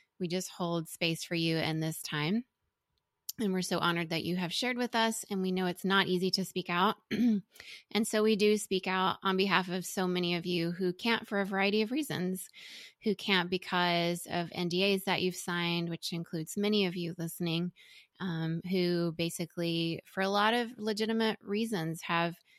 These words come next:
fears of your reputation, of your job, of your career prospects going forward in ministry and other ways. Many of you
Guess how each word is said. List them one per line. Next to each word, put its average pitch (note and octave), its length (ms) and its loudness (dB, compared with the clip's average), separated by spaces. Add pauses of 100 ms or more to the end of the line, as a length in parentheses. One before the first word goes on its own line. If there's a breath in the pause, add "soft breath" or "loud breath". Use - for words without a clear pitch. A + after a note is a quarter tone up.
(200 soft breath)
fears F#3 640 2
of E3+ 160 0
your E3+ 160 2
reputation, F3 880 0
of D#3+ 180 -4
your D#3+ 220 -4
job, F3 480 0
of D#3+ 120 -8
your D#3+ 120 -4
career E3 400 -4
prospects - 640 -4
going E3 240 -2
forward E3 360 -2
in D#3 120 -2
ministry E3 500 -2
and D#3+ 120 -4
other D#3 360 -4 (360 soft breath)
ways. G3+ 520 4
Many F#3 220 0
of F3+ 100 -2
you F3 220 2